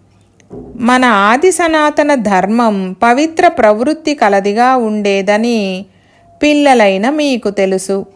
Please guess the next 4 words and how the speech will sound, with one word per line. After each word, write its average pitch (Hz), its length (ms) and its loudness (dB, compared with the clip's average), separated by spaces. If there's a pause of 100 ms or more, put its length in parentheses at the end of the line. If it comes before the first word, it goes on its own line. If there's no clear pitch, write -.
(1160)
ఇప్పుడు 269 800 2
అది 214 460 0
అపవిత్రముగా 226 960 0
అయిపోయింది. 190 1080 -2